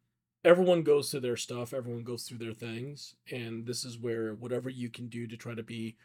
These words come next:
supportive of that individual where they're at is gonna be important. And this is where people go through tough times at work, people go through tough times at home, people go through tough times, period. How do you show up,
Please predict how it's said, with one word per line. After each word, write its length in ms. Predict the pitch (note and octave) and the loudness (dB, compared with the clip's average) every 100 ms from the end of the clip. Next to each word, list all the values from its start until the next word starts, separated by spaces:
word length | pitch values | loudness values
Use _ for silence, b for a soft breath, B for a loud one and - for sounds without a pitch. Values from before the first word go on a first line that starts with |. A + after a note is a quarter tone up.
| _ _ _ | _ _ _
supportive 580 | - - - D#3+ D#3 | -14 -8 4 6 8
of 120 | C3 A#2+ | 4 -4
that 180 | A#2+ | -6
individual 680 | A2+ G#2+ G#2+ B2+ A#2 A2+ G#2+ | -6 -8 -6 -6 -4 -6 -6
where 200 | A#2 A#2+ | -6 -6
they're 220 | A#2+ A2 A#2 | -6 -6 -6
at 220 | A#2 A2+ | -6 -8
is 100 | - | -12
gonna 160 | A#2 | -12
be 120 | A2 G#2 | -12 -12
important. 540 | G2 - G#2+ G2+ G2+ | -12 -14 -14 -14 -16
And 140 | A2+ | -10
this 120 | B2 B2+ | -8 -8
is 100 | A#2 | -6
where 280 | A#2 A2+ _ _ _ _ | -6 -6 _ _ _ _
people 220 | C3+ C3 | -8 -8
go 180 | B2+ A#2+ | -4 -6
through 180 | A#2+ B2 | -6 -12
tough 220 | B2+ A#2 | -10 -10
times 260 | A#2 G#2+ G2 | -10 -12 -10
at 60 | B2 | 8
work, 300 | G#3 G3 - | 8 8 0
people 180 | B2+ - | -14 -12
go 100 | - | -14
through 180 | A#2 | -14
tough 220 | - A#2+ - | -16 -14 -14
times 320 | A#2+ A#2 A2 | -12 -10 -12
at 120 | F#2+ | -12
home, 380 | - E3+ E3 D#3+ b b - | 2 4 4 2 b b -8
people 220 | D3+ B2+ | -6 -4
go 120 | A#2+ | -8
through 180 | A#2 A#2+ | -10 -14
tough 220 | - C3+ | -8 -8
times, 280 | - A#2 A2 | -8 -10 -10
period. 760 | - - A3 E3 G#2 G#2+ E3+ - b b b _ | -8 -2 2 2 0 -6 -8 -8 b b b _
How 280 | - E3 E3 | 0 4 4
do 80 | D#3+ | 2
you 180 | D3 D3 | -4 -6
show 380 | - D3 A2 A2+ | -2 -2 -2 0
up, 260 | E3+ F#3+ | -2 -4